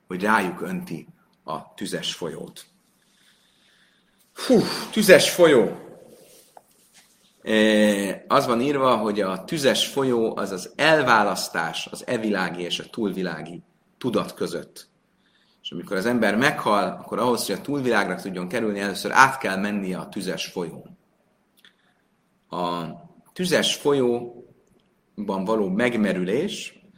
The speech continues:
megtisztítja az embert az evilági tudat szennyeződéseitől.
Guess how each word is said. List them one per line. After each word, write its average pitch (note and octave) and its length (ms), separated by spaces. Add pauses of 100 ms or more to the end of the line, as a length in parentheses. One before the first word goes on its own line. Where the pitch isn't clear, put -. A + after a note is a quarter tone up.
(280)
megtisztítja A2+ 840
az F#2 120
embert F#2+ 460
az F2 140
evilági F2 720 (1120)
tudat G#2+ 540 (640)
szennyeződéseitől. F2 1400